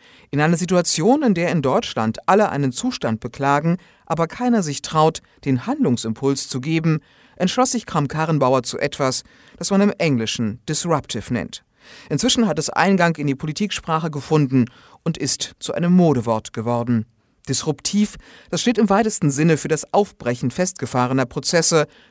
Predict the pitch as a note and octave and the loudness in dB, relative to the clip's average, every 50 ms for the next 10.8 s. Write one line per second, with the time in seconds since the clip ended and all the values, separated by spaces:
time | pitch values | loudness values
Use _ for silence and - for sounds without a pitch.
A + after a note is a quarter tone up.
0 | - - F3 E3+ F3+ - - - _ E3+ F#3+ A3 G#3 - - - - F#3+ G3+ G3 | -8 -2 0 0 0 0 -4 -6 _ 4 4 4 4 2 -6 -4 0 0 2 2
1 | C#3+ A#2 G2+ - B2 A#2 A2 - - A2+ G#2+ G#2+ A2 A2 - - - F3+ F3+ E3 | 2 -2 -2 -2 -2 -4 -2 -2 -2 -2 0 0 -2 -2 -4 -6 -6 -6 -6 -2
2 | D3+ C3 A#2+ B2 - G#2 - - - _ _ _ _ _ _ _ _ - B2+ - | -2 -2 -2 -2 -6 -8 -10 -10 -14 _ _ _ _ _ _ _ _ -4 -2 0
3 | - F#3 A3 G#3+ G3 - - E3 - - - C#3+ C#3+ D3 - C3 B2+ B2+ B2 B2 | 4 6 6 6 6 4 0 -2 -4 -2 0 0 0 0 0 0 0 0 0 -2
4 | - _ _ _ _ _ - - - - D#3 C#3 B2 B2 A2+ A2 A2+ B2 - - | -4 _ _ _ _ _ -8 -8 -6 -4 -2 -2 0 0 0 0 0 0 -2 -4
5 | - _ _ _ _ - F3 C3+ G#2+ G2 - - A2 - - B2 G#2 E2 D2+ - | -12 _ _ _ _ -4 -2 -2 -2 -2 -4 -8 -10 -8 -6 -6 -6 -6 -6 -10
6 | - _ _ _ _ _ - A#2+ - - - D#3 C#3 - E3+ F#3 B3+ C4+ B3+ A#3+ | -14 _ _ _ _ _ -8 -6 -6 -4 -4 -4 -4 0 0 0 4 4 4 4
7 | - A#3 G#3+ G#3 G3 - G3 F3 F3 F3 D#3+ E3 C#3+ B2+ C#3 A#3 - - D#3 C#3 | 4 4 4 4 4 2 0 2 2 2 2 2 2 4 4 2 2 0 0 0
8 | C3+ C3 C3+ D#3+ F3+ E3+ D#3 C#3 A#2+ C3+ G3+ C#4 C#4+ B3+ - - B2 A#2 A#2 A#2+ | 2 2 2 2 2 2 0 0 0 2 2 4 4 2 0 -2 -4 -4 -2 0
9 | A2+ B2 C3 B2 - - D3 D#3+ - F#3 D3+ C#3 D3+ C#3 C#3 C3+ D3 C3+ C3 C#3 | 0 0 0 0 -2 -4 -4 -2 0 0 0 2 2 2 2 2 0 0 2 2
10 | C#3 - C3 D#3 D3+ D3+ D#3 E3+ F#3+ F#3 - D#3+ D#3 D3+ - | 2 4 2 2 2 4 4 4 4 4 2 2 2 2 -2